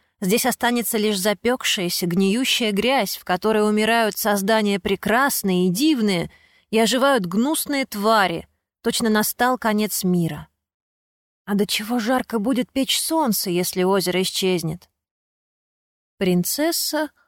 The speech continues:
уже не отваживалась выйти поплавать и стала чахнуть. Похоже было на то, что жизнь девушки связана с озером.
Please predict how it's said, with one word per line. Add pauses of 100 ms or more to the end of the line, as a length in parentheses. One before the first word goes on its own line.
(200)
уже
не
отваживалась
выйти
поплавать (580)
и
стала
чахнуть. (1500)
Похоже
было
на
то, (400)
что
жизнь
девушки
связана
с
озером.